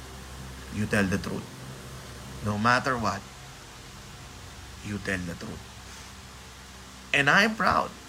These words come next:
And that's why I'm sharing it to you right now. It's a decision based on your conviction or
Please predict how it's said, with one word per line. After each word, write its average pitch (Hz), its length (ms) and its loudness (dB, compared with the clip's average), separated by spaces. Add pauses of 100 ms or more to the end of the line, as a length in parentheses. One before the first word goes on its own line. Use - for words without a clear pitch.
(380)
And 110 100 0
that's 135 220 6
why 160 140 6
I'm 151 120 2
sharing 147 400 2
it 139 120 -6
to 143 80 0
you 131 160 -2
right 123 220 2
now. 131 260 2 (920)
It's - 600 2 (380)
a 107 60 0
decision 127 720 4 (720)
based - 580 8 (1700)
on 110 100 -2
your 104 120 0
conviction 101 680 0 (340)
or 104 140 -2